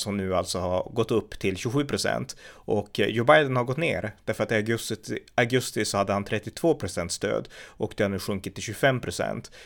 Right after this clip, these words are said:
Så att en tydlig uppåttrend för Elizabeth Warren och en tydlig nedgång för Joe Biden.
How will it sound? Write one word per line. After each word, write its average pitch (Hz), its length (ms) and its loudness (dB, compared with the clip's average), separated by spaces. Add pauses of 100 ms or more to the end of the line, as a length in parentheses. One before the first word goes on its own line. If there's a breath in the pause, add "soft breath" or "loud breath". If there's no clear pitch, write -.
(140 loud breath)
Så - 180 0
att 107 140 2
en 113 160 -2
tydlig 143 560 2
uppåttrend 131 600 2
för 107 340 2 (100)
Elizabeth 110 480 0
Warren 120 380 4
och - 200 -4
en 107 60 -4
tydlig 104 360 2
nedgång 98 380 0
för 90 160 -2
Joe 95 140 2
Biden. 113 580 4